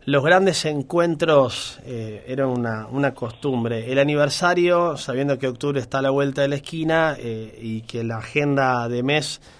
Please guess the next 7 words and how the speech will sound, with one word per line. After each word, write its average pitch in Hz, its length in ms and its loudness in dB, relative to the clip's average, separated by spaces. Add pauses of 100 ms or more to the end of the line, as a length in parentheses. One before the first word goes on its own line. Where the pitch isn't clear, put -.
(120)
siempre 143 340 -2
fue 131 140 -4
muy 135 200 0
cargada 139 580 4
y 123 60 -4
muy 135 120 0
motivadora, 147 840 4